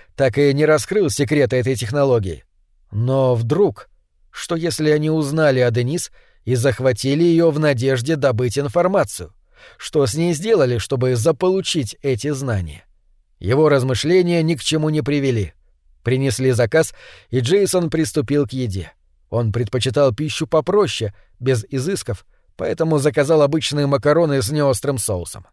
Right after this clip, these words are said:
Медленно и вдумчиво поглощая еду, он наблюдал за посетителем, спорившим с официантом по поводу счёта. Не стоило беспокоиться из-за смерти посла.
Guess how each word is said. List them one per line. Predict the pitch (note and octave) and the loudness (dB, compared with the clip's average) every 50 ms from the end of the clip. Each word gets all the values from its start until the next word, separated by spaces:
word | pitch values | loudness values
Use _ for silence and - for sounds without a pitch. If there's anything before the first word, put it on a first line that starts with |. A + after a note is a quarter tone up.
| _ _ _ _ _ _ _ - | _ _ _ _ _ _ _ -4
Медленно | A2 C3+ D3+ D#3+ D3 D#3 D3+ D3 | 0 2 2 2 2 2 2 2
и | D3+ D3 | 2 2
вдумчиво | C#3 C#3+ F3+ F3 D#3 - - C#3+ C#3+ A#2 | 2 2 0 0 0 -2 0 0 0 0
поглощая | C#3 C3+ B2+ C3+ C3 B2 - C#3 C3 B2 | 2 0 2 2 0 2 2 2 2 2
еду, | A#2+ A2 A2+ A2+ D3 D#3+ - _ _ - - - _ _ | 2 2 0 -2 -2 -4 -6 _ _ -20 -20 -20 _ _
он | A#2 C3+ D3 D#3 D#3+ | 0 2 2 4 2
наблюдал | E3 D#3 D#3+ E3 E3+ D#3+ G3 G3 F#3 | 2 4 4 2 2 4 4 4 4
за | D#3+ D#3 E3+ - | 4 2 2 2
посетителем, | - D3+ - - D#3 D3 - A#3 G3 - D3 C3 C3 B2 G#2+ - - _ _ | 2 0 0 0 -4 -4 -4 -6 -4 -2 0 0 2 0 -2 -6 -12 _ _
спорившим | - - - - - E3 F3 F3 F3 D#3 - - D#3+ D3+ | -14 -14 -10 -4 0 0 2 2 2 0 0 -2 -2 0
с | - - | 0 0
официантом | D3 A2 C3+ A2+ - - E3 E3 D#3 C3 D3+ D3 C#3 A#2+ | -2 -2 -4 -4 0 0 0 0 2 0 0 -2 0 0
по | C#3 C3+ | -2 -2
поводу | A#2 - C#3 C3 B2 C3+ B2+ C3 B2+ | 0 0 -2 0 0 -2 -2 -2 -4
счёта. | G#2+ - - - F#2+ F2 - - - - _ _ _ _ _ _ _ _ _ _ - | -4 -6 -6 -6 -8 -8 -8 -14 -20 -20 _ _ _ _ _ _ _ _ _ _ -12
Не | B2 C#3+ D3+ | -8 -6 -6
стоило | - - - F#3 F3+ E3+ D3 C3+ B2+ | -6 -6 -4 -2 0 2 2 2 2
беспокоиться | A2+ C3+ - - - B2+ G#2+ - E3+ D#3+ C#3 A2+ - - A#2+ | 2 0 0 0 0 -2 0 0 0 0 0 0 -2 -4 -4
из-за | A#2+ A2 G2 B2+ A#2 | -2 -2 -2 -2 -2
смерти | - - B2 B2 A2+ G2 - A#2+ | -2 -4 -2 -2 -2 -2 -2 -4
посла. | G#2+ - B2+ A#2 - - G2+ E2+ D2 | -4 -2 -4 -4 -2 -4 -4 -6 -6